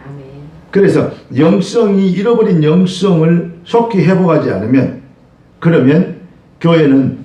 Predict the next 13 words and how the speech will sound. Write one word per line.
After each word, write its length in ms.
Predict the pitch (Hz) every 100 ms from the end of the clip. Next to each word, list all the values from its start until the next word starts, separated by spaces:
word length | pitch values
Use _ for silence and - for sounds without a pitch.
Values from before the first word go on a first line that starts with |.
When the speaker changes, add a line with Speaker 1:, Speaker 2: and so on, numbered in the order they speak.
| -
Speaker 2:
앞으로 340 | - 165 165 147
날이 220 | 143 160
갈수록 360 | 151 131 127 104
더 280 | 139 - 131
어려워질 420 | 135 131 104 104
것이고, 400 | - - - - - -
성도는, 580 | 208 202 196 160 127 - -
음, 180 | 117 107
안 240 | 117 185
믿을 220 | 233 240 190
수는 240 | 170 151
없죠. 220 | 135 139
왜냐? 420 | 139 156 135 -